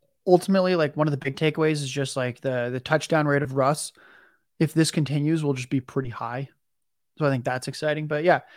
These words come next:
not necessarily the quarterback we'd expect the offense to just give full trust in, in that range of the field. Let's turn to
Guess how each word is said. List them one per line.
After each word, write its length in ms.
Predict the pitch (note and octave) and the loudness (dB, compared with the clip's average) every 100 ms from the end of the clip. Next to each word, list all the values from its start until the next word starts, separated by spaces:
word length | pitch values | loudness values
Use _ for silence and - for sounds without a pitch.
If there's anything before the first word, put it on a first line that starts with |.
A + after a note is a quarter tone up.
| _ - | _ -4
not 260 | F#3 A3+ A3 | 4 6 6
necessarily 400 | G#3 - G#3 F#3 | 4 6 6 6
the 60 | |
quarterback 500 | D#3 F3 D#3+ D#3 D3 | 4 4 6 4 2
we'd 120 | D3 | -2
expect 400 | C3 - D3 C3+ | -4 -2 -2 -2
the 100 | - | -2
offense 480 | C3 B2 B2+ B2+ B2 | -4 -2 -4 -8 -8
to 100 | - | -6
just 220 | B2+ B2+ | -6 -4
give 180 | - C3+ | -2 -2
full 240 | A#2+ E3 C#3 | 0 -2 -2
trust 440 | - C#3+ B2+ - | -2 -4 -4 -8
in, 220 | C3+ B2 - _ _ | -12 -12 -16 _ _
in 80 | C3+ | -8
that 140 | B2+ | -6
range 180 | B2 B2+ | -4 -6
of 60 | B2+ | -6
the 60 | |
field. 340 | A#2+ F3+ F3 - _ - - _ _ _ _ _ _ _ - | 0 2 2 0 _ -20 -20 _ _ _ _ _ _ _ 2
Let's 220 | E3 D#3 | 4 4
turn 320 | - D#3 D3+ | 2 2 2
to 420 | B2+ D3 C#3 C#3 | 0 2 2 2